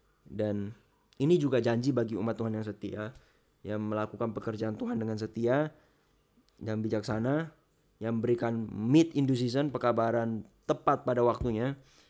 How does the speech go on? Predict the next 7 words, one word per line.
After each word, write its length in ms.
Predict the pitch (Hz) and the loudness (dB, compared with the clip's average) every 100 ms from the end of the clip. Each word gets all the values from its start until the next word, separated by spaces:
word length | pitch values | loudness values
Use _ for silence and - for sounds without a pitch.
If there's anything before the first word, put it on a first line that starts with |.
| _ _ _ _ - | _ _ _ _ -6
present 320 | 110 110 113 | -4 -2 -2
truth, 400 | 123 170 151 170 - - _ | 4 4 4 0 -10 -18 _
kabar 360 | 110 107 110 98 - | -6 -2 -2 -4 -10
kebenaran 400 | - 101 110 107 | -8 -4 -2 -2
masa 200 | 110 110 | -2 -2
kini. 320 | 123 147 127 131 - _ _ _ _ _ _ _ _ _ _ _ _ 330 359 _ _ 73 85 - - - | 0 0 0 -6 -12 _ _ _ _ _ _ _ _ _ _ _ _ -20 -20 _ _ -20 -20 -20 -20 -12
Dia 280 | 107 117 | -2 0